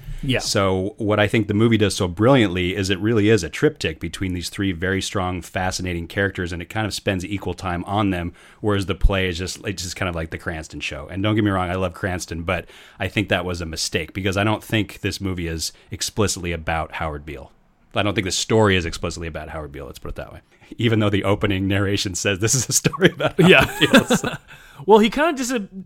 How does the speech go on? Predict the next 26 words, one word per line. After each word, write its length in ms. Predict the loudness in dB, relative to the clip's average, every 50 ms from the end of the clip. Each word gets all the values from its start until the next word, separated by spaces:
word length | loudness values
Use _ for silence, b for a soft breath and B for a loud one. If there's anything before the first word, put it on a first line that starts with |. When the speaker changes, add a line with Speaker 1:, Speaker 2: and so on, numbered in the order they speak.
| _ -20 -20 -10
Speaker 1:
disappears. 880 | -6 -6 -4 -4 -4 -4 -4 -2 0 0 2 2 2 2 0 -2 -4
I 60 | -6 -4
mean, 180 | -4 -2 -2
he 80 | -2 -4
sort 300 | -4 -4 -2 -2 -2 -2
of 40 | -2
stops 520 | -4 -4 -2 0 0 0 -2 -4 -6 -4
evolving 560 | -4 -4 -2 0 0 0 0 0 -2 -4 -6
in 100 | -6 -8
the, 160 | -8 -8 -10
in 160 | -8 -10 -10 -10
the 60 | -10
second 340 | -10 -6 -6 -6 -6 -6 -4
half 240 | -2 -4 -4 -4
of 60 | -8 -12
the 80 | -10
movie, 400 | -8 -6 -6 -6 -4 -4 -6 -6
the, 340 | -6 -8 -8 -6 -6 -4 -4
uh, 160 | -6 -6 -8
Ned 400 | -8 -8 -6 -4 -4 -6 -6 -4
Beatty 320 | -4 -2 -2 -2 -4 -6 -8
scene 480 | -8 -10 -10 -8 -8 -8 -10 -12 -12
being 320 | -10 -8 -8 -8 -8 -8 -8
the 60 | -8
one 380 | -8 -8 -10 -8 -8 -10 -10
big 360 | -8 -6 -6 -6 -6 -8 -10